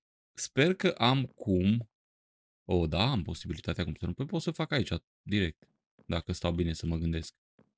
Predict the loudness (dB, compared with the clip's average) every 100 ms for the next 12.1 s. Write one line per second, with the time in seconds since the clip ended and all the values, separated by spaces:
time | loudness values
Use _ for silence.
0 | _ _ -8 -6 -4 -4 0 0 2 2
1 | 2 -2 -2 -2 -2 -4 -6 -18 -20 _
2 | _ _ _ _ _ -18 -14 -2 -2 -2
3 | -2 0 0 0 0 0 0 2 2 0
4 | -2 -2 2 2 2 2 0 -2 -8 -4
5 | -4 0 0 2 -2 -4 0 2 2 2
6 | 0 -2 -2 -2 -2 -4 -6 -2 -2 0
7 | -2 0 -2 -2 -4 -8 -10 -14 _ _
8 | _ _ _ _ _ _ _ -4 0 2
9 | 2 2 2 2 2 4 2 0 -2 -2
10 | -2 -2 0 0 -6 -6 -8 -8 -6 -4
11 | -2 -2 0 -4 -6 -6 -6 0 2 2